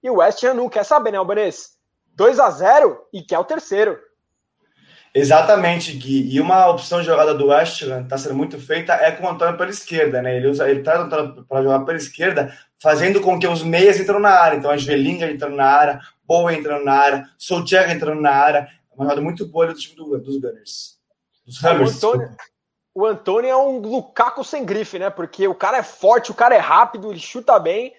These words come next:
Speaker 1: Só não
Speaker 2: Bom
Speaker 1: é um
Speaker 2: jogador,
Speaker 1: Lukaku, que o
Speaker 2: é.
Speaker 1: Lukaku é fora de série, mas é um belo jogador esse Antônio aí. Chegou em dois mil e quinze ali ao West Ham, vem fazendo uma ótima temporada ali com a equipe do West Ham.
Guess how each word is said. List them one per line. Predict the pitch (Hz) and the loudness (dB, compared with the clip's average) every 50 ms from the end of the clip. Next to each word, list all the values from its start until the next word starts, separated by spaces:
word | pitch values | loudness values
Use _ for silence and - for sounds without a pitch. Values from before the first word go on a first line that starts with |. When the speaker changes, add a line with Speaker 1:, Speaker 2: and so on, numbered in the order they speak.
| _ _ _ _ _ _ _ | _ _ _ _ _ _ _
Speaker 1:
Só | - - 233 247 | -10 -8 -6 -4
não | 254 240 | -2 0
Speaker 2:
Bom | 214 | 2
Speaker 1:
é | |
um | - | 2
Speaker 2:
jogador, | - 175 190 - 196 | 4 2 2 2 2
Speaker 1:
Lukaku, | 190 - 127 120 | 2 2 0 -2
que | - | -4
o | - | -6
Speaker 2:
é. | 233 | -6
Speaker 1:
Lukaku | 220 208 - 208 208 220 - | -6 -4 0 0 0 0 0
é | 247 | -2
fora | - - 233 240 226 | -2 -2 -2 -2 -2
de | - | -4
série, | - - 185 185 175 156 | -6 -4 -4 -4 -4 -4
mas | 147 156 151 | -8 -10 -10
é | 160 185 | -10 -10
um | 196 | -8
belo | 170 165 190 220 | -8 -8 -6 -6
jogador | 202 214 214 214 185 202 | -6 -4 -4 -4 -4 -4
esse | 202 185 - | -6 -6 -8
Antônio | 202 175 - 185 190 180 165 | -12 -10 -10 -8 -8 -6 -6
aí. | 180 202 180 - _ _ _ | -6 -8 -8 -12 _ _ _
Chegou | - - 214 196 240 | -2 0 0 2 2
em | 262 254 | 2 4
dois | 233 262 247 165 | 4 4 4 4
mil | 190 240 254 226 | 2 0 0 0
e | |
quinze | - - 226 233 214 190 | -2 -4 -6 -4 0 2
ali | 196 190 208 214 214 - | 2 2 0 -4 -4 0
ao | 208 220 196 175 | 2 2 4 4
West | 190 196 196 - - | 2 0 0 -2 -6
Ham, | 208 202 196 156 | -8 -8 -6 -6
vem | 170 190 185 | -6 -6 -4
fazendo | 196 190 170 190 190 | -4 -4 -4 -4 -4
uma | 180 170 147 139 - _ - | -6 -6 -6 -10 -16 _ 0
ótima | 220 233 226 - - 208 202 190 | 0 0 0 -2 -4 -6 -4 -4
temporada | 208 202 180 196 185 165 170 175 170 | -4 -6 -4 -2 0 0 0 -2 -2
ali | 156 165 170 - _ _ _ _ _ _ | -4 -6 -6 -8 _ _ _ _ _ _
com | - 208 | -4 -4
a | 196 | -4
equipe | 180 - 175 165 156 | -4 -6 -12 -12 -10
do | 143 | -8
West | 127 120 113 - - | -8 -10 -10 -14 -18
Ham. | 107 107 | -20 -20